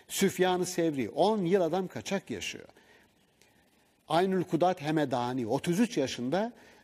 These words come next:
ders verdiği medresenin önünde derisi yüzülüyor. Asılıyor medresenin kapısına, iki gün sonra ateşe verilip yakılıyor. Şimdi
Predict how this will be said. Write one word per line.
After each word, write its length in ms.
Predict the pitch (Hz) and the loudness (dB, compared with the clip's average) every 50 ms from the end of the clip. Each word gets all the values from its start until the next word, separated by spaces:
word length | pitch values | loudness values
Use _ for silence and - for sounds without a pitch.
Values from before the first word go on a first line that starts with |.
| _ | _
ders 380 | - 110 156 202 196 - - 143 | -2 0 2 2 2 0 -2 -2
verdiği 320 | 139 131 123 107 117 113 | 0 0 0 -2 -4 -6
medresenin 640 | 104 113 135 139 143 180 180 180 - 165 160 151 135 123 | -2 -2 -2 0 2 2 0 0 0 0 0 0 0 2
önünde 600 | 143 160 160 160 151 139 135 151 180 226 262 285 - - _ _ _ _ _ - | 2 4 4 4 4 2 2 2 0 0 -4 -8 -14 -20 _ _ _ _ _ -6
derisi 440 | 117 120 175 208 233 226 - - | 0 2 2 4 2 2 0 2
yüzülüyor. 640 | 254 220 185 147 101 120 110 107 120 151 202 254 262 285 - - - _ _ - | 2 4 2 2 0 -2 -2 0 0 2 0 0 -2 -6 -12 -20 -20 _ _ -2
Asılıyor 520 | 131 147 - - 190 185 214 220 214 190 | -2 -2 0 0 0 2 4 4 4 6
medresenin 580 | 156 151 143 139 131 139 123 - 143 123 123 117 | 4 4 2 2 0 -2 -2 -2 -2 -4 -4 -2
kapısına, 480 | - 156 165 156 - - 208 202 208 | -2 -2 -2 -2 -4 -4 -2 0 2
iki 220 | 170 156 - 214 180 | 0 0 0 0 2
gün 140 | 165 165 | 2 2
sonra 360 | 147 - - 139 135 123 123 110 | 2 0 -2 -2 -2 -2 -2 -2
ateşe 400 | 131 - - 175 160 - 226 190 | -4 -2 -2 -2 0 2 4 4
verilip 380 | 180 165 143 143 143 143 - | 4 2 2 -2 -4 -2 0
yakılıyor. 480 | 156 175 170 - 226 196 190 139 95 - - - - - - | 0 0 2 0 0 0 0 0 -2 -4 -8 -16 -20 -18 -12
Şimdi 480 | - - - 180 180 185 170 170 156 | -10 -4 -2 0 2 4 4 2 2